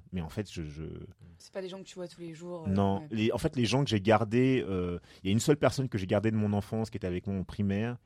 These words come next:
Speaker 1: Il était pas dans mon quartier même, mais il était, on était ensemble à l'école. Et, et après, le reste des autres amis, c'est que des amis que j'ai gardés du lycée, en vrai. Mais, euh, du quartier d'enfance, non.
Speaker 2: Ok.
Speaker 1: Non.
Speaker 2: Donc, ça a pas été un gap, euh.
Speaker 1: Et donc, en tout cas, voilà, ça, c'est pour la deuxième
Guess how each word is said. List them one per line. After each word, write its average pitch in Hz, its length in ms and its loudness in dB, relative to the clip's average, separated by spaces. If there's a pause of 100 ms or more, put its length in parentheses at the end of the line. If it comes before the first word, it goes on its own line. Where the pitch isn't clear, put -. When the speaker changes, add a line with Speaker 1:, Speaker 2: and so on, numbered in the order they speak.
Speaker 1:
Il 92 40 -8
était 101 140 -4
pas 117 120 4
dans 113 100 4
mon 101 140 2
quartier 101 340 -4
même, 98 220 -2
mais 87 80 -6
il 85 60 -8
était, 85 140 -10
on 87 120 -6
était 87 140 -10
ensemble 92 240 -8
à 87 40 -8
l'école. 95 320 -10 (760)
Et, 90 340 -2
et 87 60 -4
après, 85 220 -2
le 107 80 2
reste 117 440 -2
des 87 280 -4
autres 101 200 -2
amis, 101 260 2
c'est - 160 -12
que - 180 -10
des 104 240 -4
amis 92 240 -4
que 87 80 -12
j'ai 82 100 -8
gardés 82 260 -8
du 82 120 -8
lycée, 82 300 -10
en 80 100 -8
vrai. 78 140 -12 (480)
Mais, 85 220 -2
euh, 80 180 -6 (920)
du - 100 -18
quartier - 340 -4
d'enfance, 92 380 -6
non. - 120 -10 (440)
Speaker 2:
Ok. 180 180 -16 (260)
Speaker 1:
Non. 85 200 -6 (680)
Speaker 2:
Donc, 202 140 -12
ça 202 100 -8
a 175 40 -8
pas 202 100 -10
été 196 160 -14
un 175 140 -16
gap, 180 320 -18
euh. 165 120 -20 (2250)
Speaker 1:
Et 117 40 -18
donc, 117 160 -8
en 123 40 -10
tout 131 120 -12
cas, 156 120 -2
voilà, 107 180 -2
ça, 135 120 -8
c'est 120 140 -10
pour 113 160 -2
la 104 80 0
deuxième 101 520 -6